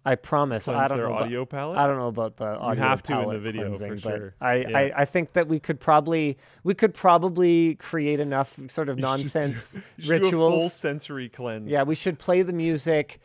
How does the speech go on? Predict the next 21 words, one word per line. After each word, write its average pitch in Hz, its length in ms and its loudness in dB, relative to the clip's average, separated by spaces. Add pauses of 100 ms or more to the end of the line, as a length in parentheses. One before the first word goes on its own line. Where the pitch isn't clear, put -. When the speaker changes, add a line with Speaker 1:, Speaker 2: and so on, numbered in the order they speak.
(160)
Speaker 1:
We 160 80 -8
should 147 120 -8
play 175 140 0
the 170 80 -4
music 170 380 -2
into 165 440 -2
a 151 60 4
wine 135 300 0
glass 151 340 2
and 139 100 -14
give 135 120 -8
it 147 60 -8
a - 40 0
little, 147 340 4 (220)
Speaker 2:
<laughs> 339 200 8
Speaker 1:
give 190 100 0
it 180 80 0
a 302 80 8
little 185 180 4
sw-, - 180 -4 (2750)
s-, 170 260 -10